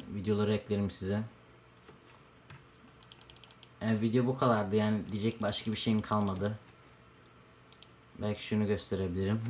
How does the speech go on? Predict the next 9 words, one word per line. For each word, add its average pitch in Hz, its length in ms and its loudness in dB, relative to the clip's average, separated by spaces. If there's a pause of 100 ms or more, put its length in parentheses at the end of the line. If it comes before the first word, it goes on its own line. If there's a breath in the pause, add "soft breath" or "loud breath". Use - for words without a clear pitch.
Aha 92 360 -2
dondu. 92 380 -2 (120)
Yanlış 95 340 0
bir - 60 -10
şeye 92 160 0
bastığım 92 380 0
için. 101 280 -2 (920 loud breath)
Hemen 92 220 -4
kapatayım. 98 520 -6